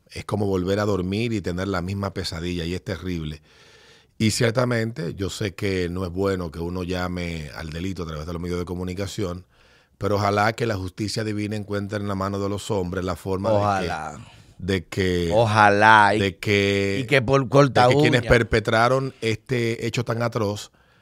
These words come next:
Speaker 1: pues, no sea, no se conviertan en una carga a largo plazo para el erario y para el contribuyente.
Speaker 2: Busca una
Speaker 1: Porque
Speaker 2: película que se llama Law Abiding
Speaker 1: la
Speaker 2: Citizen.
Speaker 1: sociedad no merece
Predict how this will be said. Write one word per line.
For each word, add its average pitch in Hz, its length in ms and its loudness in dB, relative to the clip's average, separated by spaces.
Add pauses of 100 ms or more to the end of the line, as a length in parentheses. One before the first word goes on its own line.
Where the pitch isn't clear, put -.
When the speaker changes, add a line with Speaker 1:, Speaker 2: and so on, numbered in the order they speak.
(220)
Speaker 1:
pues, 107 560 0
no 98 260 -6
sea, 101 720 -2
no 98 140 -10
se 113 120 -6
conviertan 104 540 -4
en 95 80 -6
una 98 200 -4
carga 101 360 -2
a 95 60 -2
largo 95 320 -4
plazo 104 480 -6 (360)
para 95 180 -2
el 92 140 0
erario 92 300 0
y - 20 -2
para 95 180 -4
el 87 80 -6
contribuyente. 78 560 -6
Speaker 2:
Busca 156 200 4
una 185 180 4
Speaker 1:
Porque 151 140 -2
Speaker 2:
película 151 200 0
que 135 40 0
se 135 100 -2
llama 143 200 -2
Law 143 280 2
Abiding 135 480 0
Speaker 1:
la 110 180 6
Speaker 2:
Citizen. 123 220 0
Speaker 1:
sociedad 107 680 2
no 113 240 0
merece 101 840 -2